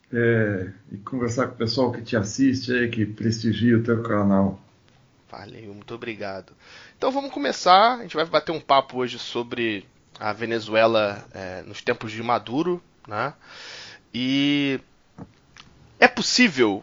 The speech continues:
Speaker 2: a gente falar de uma continuidade da Revolução, é, Bolivariana sem o Chávez? É, as bases do processo anterior, elas se mantêm vivas no governo do Nicolás Maduro? Você avalia que teve algum tipo de,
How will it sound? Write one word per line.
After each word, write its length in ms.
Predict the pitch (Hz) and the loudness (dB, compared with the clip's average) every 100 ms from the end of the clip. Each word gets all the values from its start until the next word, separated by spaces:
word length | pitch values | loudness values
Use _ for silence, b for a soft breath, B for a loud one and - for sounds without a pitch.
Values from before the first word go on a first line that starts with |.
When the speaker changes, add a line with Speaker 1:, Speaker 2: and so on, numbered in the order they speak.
| - | -2
Speaker 2:
a 100 | - | 0
gente 220 | 120 135 | 0 -2
falar 720 | - 131 113 113 113 107 - _ | 4 8 10 10 8 6 0 _
de 80 | - | -14
uma 160 | 113 113 | -6 -6
continuidade 1040 | - 175 190 170 147 117 110 117 110 107 | -2 -4 -2 -4 -6 2 6 6 4 0
da 140 | 104 110 | -6 -4
Revolução, 880 | 113 117 113 110 - 117 113 107 98 - _ | -4 -6 -8 -8 -4 -2 -2 -6 -14 -20 _
é, 300 | 95 98 95 | -12 -10 -10
Bolivariana 920 | 110 127 120 110 120 110 113 120 110 101 | -6 -2 0 2 2 4 2 0 -2 -10
sem 280 | - 160 | 0 0
o 60 | 135 | 0
Chávez? 720 | - 143 143 101 104 - - - | 2 6 8 6 -2 -12 -12 -10
É, 380 | 101 98 95 92 _ B B B | -8 -6 -8 -12 _ B B B
as 180 | 127 120 | 0 4
bases 480 | 120 185 185 151 | 8 10 10 4
do 100 | - | -10
processo 1000 | 143 143 127 - 131 120 - - 117 107 - | -6 0 0 0 2 2 2 -6 -12 -10 -8
anterior, 460 | 113 120 117 110 | -6 -4 -4 -4
elas 160 | 110 110 | -4 -4
se 100 | 147 | -4
mantêm 380 | 147 135 185 143 | -4 -2 -4 -4
vivas 480 | 147 156 113 107 | -4 -4 -4 -10
no 100 | 107 | -12
governo 380 | 107 107 117 113 | -14 -8 -6 -6
do 100 | 107 | -8
Nicolás 380 | 113 - 107 104 | -14 -10 -10 -10
Maduro? 480 | 107 107 139 160 131 | -10 -8 -4 -4 -4
Você 400 | 117 - 123 120 | -8 -8 -6 -4
avalia 340 | 117 120 117 | -2 0 -2
que 60 | 113 | -4
teve 180 | 120 117 | -6 -8
algum 200 | 113 117 | -10 -10
tipo 280 | - - 113 | -10 -10 -12
de, 320 | 107 104 | -8 -8